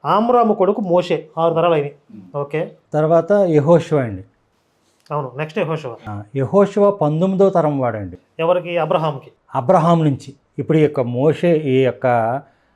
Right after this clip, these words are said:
Speaker 2: అబ్రహాం నుంచి మోషే ఎలాగైతే ఆరో తరం వాడో,
Speaker 1: ఉమ్.
Speaker 2: ఈ యెహోషువ అబ్రహాం నుంచి పంతొమ్మిదో తరం వాడండి.
Speaker 1: ఏది యెహోషువ వంశవృక్షం చెప్పండి ఒకసారి.
Speaker 2: అబ్రహాం కుమారుడు ఇస్సాకు,
Speaker 1: ఉమ్.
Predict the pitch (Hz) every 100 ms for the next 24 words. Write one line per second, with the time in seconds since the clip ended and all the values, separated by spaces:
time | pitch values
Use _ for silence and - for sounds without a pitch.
0 | _ _ _ 110 104 143 147 165 175 175
1 | 170 135 139 143 170 156 151 156 151 160
2 | 139 147 151 143 139 135 135 160 233 233
3 | - 156 139 110 _ _ - 175 165 151
4 | 202 196 202 170 151 180 160 143 180 165
5 | 170 165 165 247 220 202 208 190 175 151
6 | 135 117 98 87 - 165 175 175 165 185
7 | 185 185 175 170 175 175 175 170 160 165
8 | 160 151 156 156 _ _ _ _ 127 123
9 | 170 170 185 175 156 156 160 151 135 135
10 | 127 - 220 - _ - 143